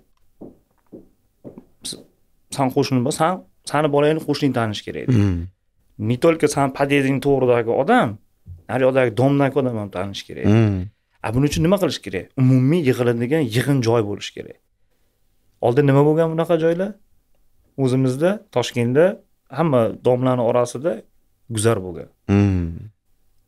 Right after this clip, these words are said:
Speaker 1: Guzarda to'y qilishgan.
Speaker 2: Hmm.
Speaker 1: Guzarda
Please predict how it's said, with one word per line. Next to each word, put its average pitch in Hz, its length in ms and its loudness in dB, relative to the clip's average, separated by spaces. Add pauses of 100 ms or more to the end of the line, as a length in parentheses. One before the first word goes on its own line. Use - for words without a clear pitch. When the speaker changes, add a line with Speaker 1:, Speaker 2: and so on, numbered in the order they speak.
(360)
Speaker 1:
Guzarda 117 340 2
to'y 127 200 4
qilishgan. - 460 -12
Speaker 2:
Hmm. 98 500 0 (420)
Speaker 1:
Guzarda 113 480 0